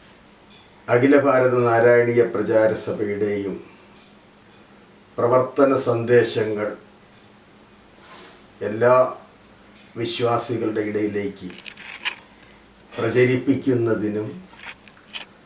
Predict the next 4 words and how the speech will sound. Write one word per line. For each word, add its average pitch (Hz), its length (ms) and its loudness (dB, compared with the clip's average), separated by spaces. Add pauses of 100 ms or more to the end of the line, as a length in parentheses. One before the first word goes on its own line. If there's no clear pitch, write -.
(720)
ശ്രീ 143 240 2
ഗുരുവായൂരപ്പ 143 580 4
ശരണാലയത്തിൻ്റെ 123 800 0
അവസാനഘട്ട 127 840 -2